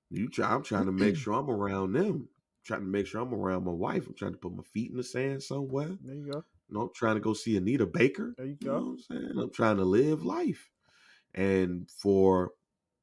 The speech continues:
Speaker 1: honestly, about three weeks, I was around this bitch scared than a motherfucker. Like, what's wrong with me?
Speaker 2: Mm-hmm.
Speaker 1: But I never let it, I never let anybody else thoughts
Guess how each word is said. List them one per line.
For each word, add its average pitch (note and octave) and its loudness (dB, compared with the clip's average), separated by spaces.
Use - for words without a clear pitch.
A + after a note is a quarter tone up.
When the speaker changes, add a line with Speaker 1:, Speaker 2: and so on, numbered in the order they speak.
Speaker 1:
honestly, A2+ 4
about G2 0
three C3 2
weeks, E3 -4
I - -20
was - -14
around D#3 -4
this E3 -4
bitch F3+ 4
scared G3 0
than A#3+ -2
a B3+ 0
motherfucker. E3+ 0
Like, F2 -4
what's C#3 0
wrong D3+ 8
with G2 6
me? F#2+ -2
Speaker 2:
Mm-hmm. B2+ -8
Speaker 1:
But F#2 2
I G2 4
never G2 2
let F#2+ 4
it, F2+ -2
I A2+ 6
never C3+ 2
let A#2 2
anybody A2+ 4
else G#2 0
thoughts - -4